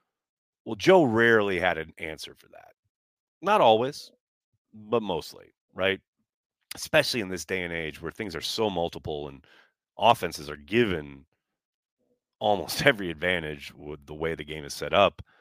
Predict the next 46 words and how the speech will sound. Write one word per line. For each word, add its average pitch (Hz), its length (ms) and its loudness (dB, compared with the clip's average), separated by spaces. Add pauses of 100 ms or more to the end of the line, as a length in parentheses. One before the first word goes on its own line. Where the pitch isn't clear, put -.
(300)
you 85 120 -14
gotta 85 400 4
be 71 200 -10
able 69 180 -10
to 71 320 -8 (120)
maneuver 80 560 -4
in 69 180 -12
game 76 420 -6 (220)
to - 60 -12
make 78 140 -8
adjustments 78 480 -6
like 69 160 -14
that. 69 240 -12 (420)
And, 71 380 -10
uh, 69 180 -10
Joe 85 280 2
rarely 78 380 -2
did. - 200 -18 (840)
Very, 76 240 -6
very, 69 260 -10 (240)
very 67 220 -8
true. - 220 -18 (720)
Chris, 123 280 8
have 107 120 4
a 101 40 -2
pint 104 280 -4
for 73 100 -12
me, 80 180 -6
man. 71 220 -10 (340)
I'm 98 100 -12
jealous. 85 320 2
I 78 40 -10
wish 78 140 -10
I 85 80 0
was 76 140 -2
in 69 80 -16
a 69 80 -14 (460)
English 71 400 -10
pub 71 260 -2
right 71 180 -4
now. 78 200 -6 (560)
Abdul, 156 340 12
what's 147 140 8
going 175 160 8
on, 151 140 10
man? 104 200 6